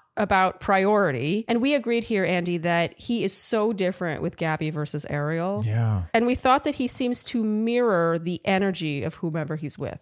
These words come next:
Speaker 2: Yeah, I feel like with Gabby, he's kind of in control.
Speaker 1: It feels like he's more himself.
Speaker 2: Yeah.
Speaker 1: Like, with Ariel, it feels like he seems more like a high school kid who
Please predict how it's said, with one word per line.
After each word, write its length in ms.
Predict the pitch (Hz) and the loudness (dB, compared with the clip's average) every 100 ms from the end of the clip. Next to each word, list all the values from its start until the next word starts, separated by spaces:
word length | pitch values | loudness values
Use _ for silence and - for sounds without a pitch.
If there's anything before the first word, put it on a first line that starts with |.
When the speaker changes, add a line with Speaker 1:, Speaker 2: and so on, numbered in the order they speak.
| _ 160 | _ 2
Speaker 2:
Yeah, 120 | 170 | 4
I 40 | 156 | 4
feel 160 | 220 | 2
like 140 | 233 196 | 2 2
with 160 | 156 | 0
Gabby, 420 | - 117 131 131 113 | 4 4 4 2 2
he's 300 | 123 120 - | 2 2 0
kind 280 | - 139 | 2 4
of 180 | 131 107 | 4 2
in 100 | 120 | 0
control. 720 | 110 101 - 123 92 - - _ - | 2 0 0 0 0 -2 -8 _ -2
Speaker 1:
It 180 | 294 | 0
feels 160 | - 427 | 0 2
like 100 | 508 | 2
he's 160 | 349 294 | 2 2
more 180 | 254 247 | 2 2
himself. 800 | 214 202 - 214 147 - - - - - | 0 0 2 2 2 -4 -14 -18 -16 -2
Speaker 2:
Yeah. 360 | 135 87 80 113 _ | 2 2 -2 -10 _
Speaker 1:
Like, 120 | - 277 | -2 0
with 220 | 311 - | 0 0
Ariel, 480 | - 320 330 302 285 | 4 6 6 6 4
it 100 | 254 | 2
feels 320 | - 254 247 - - | 2 2 0 -4 -2
like 320 | 240 214 - | -2 -2 -8
he 160 | - 262 | -4 -2
seems 260 | - 285 277 | 0 0 2
more 160 | 240 | 2
like 240 | 233 220 - - | 4 2 0 -6
a 60 | |
high 260 | 196 202 190 | -2 0 0
school 360 | - - 185 170 | -2 -4 -4 -4
kid 440 | - 190 170 170 - - - | -2 0 0 -2 -8 -20 -12
who 480 | - 226 208 196 | 0 2 4 2